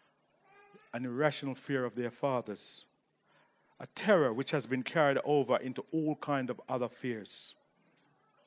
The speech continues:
I think sometimes we as adults are often unaware of how frightening we can be to little children. What if you're often threatened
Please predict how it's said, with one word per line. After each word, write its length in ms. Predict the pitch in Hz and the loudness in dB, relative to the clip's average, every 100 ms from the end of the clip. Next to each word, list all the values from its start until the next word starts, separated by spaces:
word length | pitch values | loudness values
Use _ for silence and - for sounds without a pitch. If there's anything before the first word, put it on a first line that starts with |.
| _ - _ _ - _ | _ -20 _ _ -20 _
I 40 | 156 | -4
think 200 | 226 196 | -2 2
sometimes 460 | 214 185 185 160 | 2 4 4 4
we 180 | 147 175 | 2 4
as 120 | 165 | 4
adults 680 | 151 139 151 113 - - - - _ _ _ _ - _ _ _ - | 4 4 4 4 -2 -6 -8 -16 _ _ _ _ -20 _ _ _ -4
are 140 | - - | -2 4
often 400 | 170 - 147 135 - _ | 4 4 -4 -4 -10 _
unaware 560 | 180 185 151 135 117 98 - _ _ _ _ | 2 4 4 4 2 0 -10 _ _ _ _
of 160 | 135 139 | -10 0
how 160 | 165 151 | 2 2
frightening 680 | - 185 185 143 139 127 | 0 2 4 4 -2 -2
we 140 | 120 143 | -2 -2
can 360 | - 139 135 | -2 -2 0
be 220 | 120 135 120 | 0 -4 -4
to 140 | - | -4
little 240 | 123 131 120 | -4 -4 -6
children. 440 | - 147 113 98 - _ _ _ _ _ _ _ _ _ _ _ _ _ _ _ _ _ _ _ _ _ | -4 -4 -4 -12 -16 _ _ _ _ _ _ _ _ _ _ _ _ _ _ _ _ _ _ _ _ _
What 240 | 214 247 | 4 6
if 220 | 226 - 185 | 4 4 4
you're 160 | 160 - | 2 6
often 420 | 170 - 156 135 | 4 4 -4 -4
threatened 600 | - 190 202 - 208 - | -4 2 2 2 -8 -10